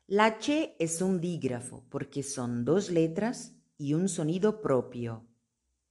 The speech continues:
La che siempre va a tener este sonido, ch. Chico, chavo.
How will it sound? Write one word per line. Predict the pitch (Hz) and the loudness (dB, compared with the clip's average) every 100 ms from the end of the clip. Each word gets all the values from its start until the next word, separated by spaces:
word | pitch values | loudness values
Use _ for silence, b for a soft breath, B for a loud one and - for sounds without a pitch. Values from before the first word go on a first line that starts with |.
| _ _ _ | _ _ _
La | - 247 302 | -4 -2 -2
che | - 175 160 165 - - | 2 4 4 0 -10 -16
siempre | - - 240 262 269 269 220 | -12 -4 2 2 2 2 2
va | 165 165 160 | 2 0 0
a | 151 | -4
tener | - 139 156 190 185 | -2 0 2 2 0
este | 170 170 185 | -2 -2 -4
sonido, | 175 202 185 127 120 120 - _ - | -4 -2 0 -2 -6 -10 -20 _ -10
ch. | - - _ _ _ _ _ _ _ _ _ _ _ _ _ _ _ _ | -10 -10 _ _ _ _ _ _ _ _ _ _ _ _ _ _ _ _
Chico, | - 226 220 214 214 208 - _ _ _ _ _ _ _ _ _ _ _ _ _ _ _ - | -4 -4 -4 -4 -6 -6 -14 _ _ _ _ _ _ _ _ _ _ _ _ _ _ _ 4
chavo. | 196 190 185 190 185 - | 6 6 6 2 0 -6